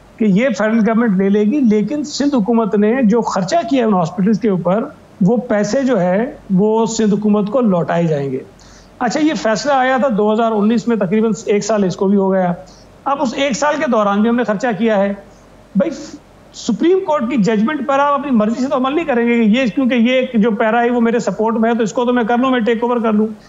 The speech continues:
लेकिन ये पैरा जो ये कहता है कि मुझे पैसे देने सिंध हुकूमत को, मैं उस पर ना करूँ, तो मैं ये समझता हूँ कि अगर करना है तो मनवान करें। और दूसरी बात ये है कि इसका, इस पर सिर्फ, अ, प-, प-,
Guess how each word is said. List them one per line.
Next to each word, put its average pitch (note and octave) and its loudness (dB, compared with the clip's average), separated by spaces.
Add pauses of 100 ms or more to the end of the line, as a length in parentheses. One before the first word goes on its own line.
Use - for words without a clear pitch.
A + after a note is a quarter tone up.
(120)
लेकिन D4 0
ये C#4+ 2
पैरा C#4+ 0
जो D4 -4
ये D4 -4
कहता B3 -2
है C#4 0
कि C#4+ -6
मुझे C#4 -2
पैसे G#3+ 0
देने C4 0
सिंध B3 0
हुकूमत C4 -2
को, C4+ 0
मैं G#3+ 2
उस E3 -2
पर G#3+ -2
ना G#3+ 0
करूँ, G#3+ 0 (420)
तो B3 0
मैं A3+ 2
ये F4 2
समझता A3 0
हूँ B3+ -2
कि B3+ -2
अगर A3+ 0
करना A3 0
है B3+ 0
तो B3+ 0
मनवान G3+ 0
करें। C4 0
और E4 0
दूसरी D#4 2
बात A3+ -2
ये F#3+ 2
है E3+ 0 (520)
कि C4 -2
इसका, D4 -2
इस C#4 -4
पर F4+ -2
सिर्फ, D4+ 0
अ, D4 0 (840)
प-, F3+ -2 (100)
प-, G3+ 0